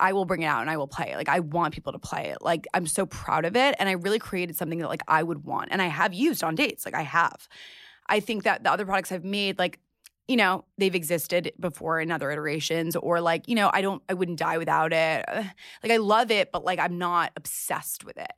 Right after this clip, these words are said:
And I think that's really important as an entrepreneur. Like, you have to be fucking obsessed with your product, like Diana Hill, for it, which, like,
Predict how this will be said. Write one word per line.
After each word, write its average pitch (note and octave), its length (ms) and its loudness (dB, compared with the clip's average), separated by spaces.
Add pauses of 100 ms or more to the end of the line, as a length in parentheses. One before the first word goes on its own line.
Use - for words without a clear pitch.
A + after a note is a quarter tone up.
And F3+ 100 -4
I F3+ 80 -4
think F3 160 -8
that's D#3+ 320 -2
really D#3+ 720 -8 (140)
important C#3 420 -8
as - 100 -10
an C#3+ 60 -8
entrepreneur. - 500 -8
Like, A2+ 220 -8
you F3 100 -8
have F#3+ 200 -2
to A3+ 40 -14
be G3+ 120 -6
fucking D#3+ 580 -4 (360)
obsessed - 1040 0
with E3+ 100 -6
your B2 120 -2
product, F#2 340 0
like F3 160 0
Diana C#3+ 300 2
Hill, C3 160 -6
for - 120 -8
it, - 80 -10
which, G3+ 160 0
like, G3+ 160 0